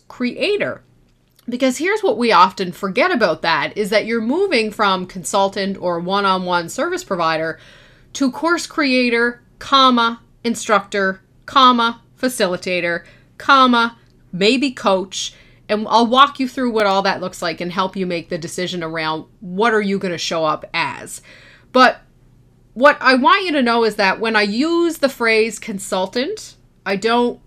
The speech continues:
mean you're literally a consultant or that this training is only for consultants.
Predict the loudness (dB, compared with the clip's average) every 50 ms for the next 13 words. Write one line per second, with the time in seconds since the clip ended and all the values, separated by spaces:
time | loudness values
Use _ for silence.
0 | _ _ -6 -4 -2 -2 -2 -2 -2 -2 -2 -4 -4 -6 -6 -4 -2 0 0 0
1 | 0 0 0 0 0 -2 -4 -6 -14 -6 0 0 0 0 0 -2 -6 -6 -8 -8
2 | -6 -6 -4 -4 -4 -4 -6 -8 -10 -8 -8 -6 -4 -4 -4 -4 -6 -8 -10 -12
3 | -14 _ -4 -4 -2 0 0 -2 -2 -2 -4 -8 -8 -8 -14 -12 -8 -8 -8 -8
4 | -8 -10 -14 -14 -14